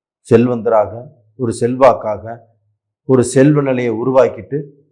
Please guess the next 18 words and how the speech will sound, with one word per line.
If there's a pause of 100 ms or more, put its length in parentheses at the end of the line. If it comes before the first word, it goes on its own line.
அந்த
இடத்துக்கே
போக (120)
போறீங்க. (540)
நீங்க (120)
பிறந்தது (100)
வந்து (1700)
உத்திராட
நட்சத்திரம், (800)
திருவோண (140)
நட்சத்திரம், (640)
அவிட்ட
நட்சத்திரம். (1800)
நீங்க
அவிட்ட
நட்சத்திரத்துல
பிறந்திருக்கிறீங்கன்னா (1300)
செவ்வாயுடைய